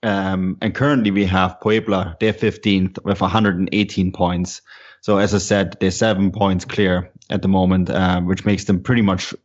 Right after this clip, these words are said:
out of that relegation, uh, zone. But they, um,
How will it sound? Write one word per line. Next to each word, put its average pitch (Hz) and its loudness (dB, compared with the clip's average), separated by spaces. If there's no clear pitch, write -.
out 104 4
of 92 -2
that 92 0
relegation, 87 0
uh, 87 0
zone. 90 -2
But 98 -2
they, 131 2
um, 101 0